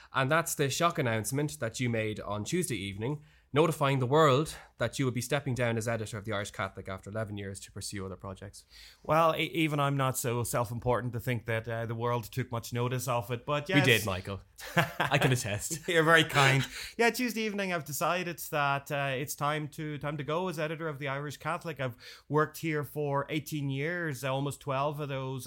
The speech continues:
Speaker 2: as editor of the paper, and, uh, you know what? It seems to me that sometimes, uh, a desk in Dublin can be, uh, a very dangerous place for a journalist from which to view the world.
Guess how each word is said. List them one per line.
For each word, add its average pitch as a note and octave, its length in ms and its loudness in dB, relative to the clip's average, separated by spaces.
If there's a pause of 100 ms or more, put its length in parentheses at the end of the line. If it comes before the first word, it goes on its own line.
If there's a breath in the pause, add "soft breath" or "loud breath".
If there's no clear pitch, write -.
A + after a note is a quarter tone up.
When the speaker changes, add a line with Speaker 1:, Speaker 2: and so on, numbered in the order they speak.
Speaker 2:
as B2+ 420 -2 (260 loud breath)
editor C#3+ 340 0
of C3+ 180 -2
the C3+ 60 -8
paper, D3 560 -2
and, A#2 600 0
uh, A#2+ 200 -2
you D#3 140 -6
know F3 120 -4
what? D#3+ 180 0
It C#3 100 -6
seems D3 300 -6
to C3 80 -10
me C3 240 -4
that B2 180 -6
sometimes, B2+ 560 -2 (340 loud breath)
uh, A#2+ 360 0
a B2 100 -2
desk C#3 300 -2
in C3 100 -2
Dublin C3 420 -2
can B2 300 -2
be, A#2+ 400 -4
uh, A2 380 -4
a A2+ 40 -6
very E3+ 180 -4
dangerous D3+ 440 -4
place C3+ 320 -2
for B2+ 140 -6
a A#2+ 40 -4
journalist B2+ 400 -2
from B2+ 140 -6
which C3 220 -8
to B2+ 80 -6
view B2 200 -2
the A2 80 -6
world. B2 340 -2